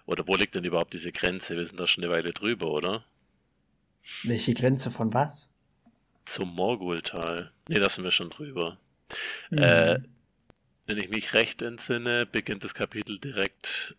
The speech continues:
Speaker 1: ähm, ja, kurz vor, bevor sie dann Minas Morgul erblicken, das im Buch ganz anders beschrieben wird, als ich's mir,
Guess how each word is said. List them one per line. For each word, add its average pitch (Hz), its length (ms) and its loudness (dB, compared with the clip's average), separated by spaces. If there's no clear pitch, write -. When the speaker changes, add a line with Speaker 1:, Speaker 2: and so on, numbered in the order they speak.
Speaker 1:
ähm, 87 600 -6
ja, 87 400 0
kurz - 300 -2
vor, 90 540 2
bevor 90 340 -2
sie 90 140 0
dann 85 400 -4
Minas 87 340 -6
Morgul 104 400 -2
erblicken, 113 480 -2
das 92 420 2
im 92 220 -10
Buch 127 440 -4
ganz 104 240 -4
anders 107 280 0
beschrieben 104 400 -2
wird, 92 140 -6
als 87 160 -4
ich's - 160 -6
mir, 90 340 -4